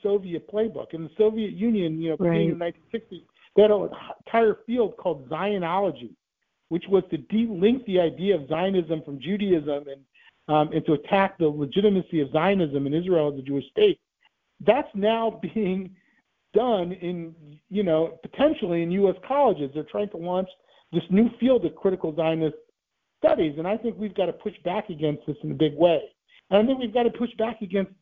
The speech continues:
Speaker 1: the spread of ethnic studies in a big way. I think a lot of American Jewish organizations are just worried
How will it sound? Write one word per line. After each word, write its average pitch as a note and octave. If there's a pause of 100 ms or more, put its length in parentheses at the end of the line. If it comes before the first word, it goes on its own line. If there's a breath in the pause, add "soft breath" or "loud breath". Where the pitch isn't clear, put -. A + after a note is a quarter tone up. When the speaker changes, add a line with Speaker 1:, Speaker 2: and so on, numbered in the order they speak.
Speaker 1:
the D#3+
spread -
of F#3+
ethnic -
studies D3+
in D3+
a C#3
big C#3+
way. B2+ (300 loud breath)
I F3+
think A#3
a A3
lot G3+
of B3
American G#3+
Jewish F#3
organizations E3 (460)
are E3 (180)
just F#3
worried E3+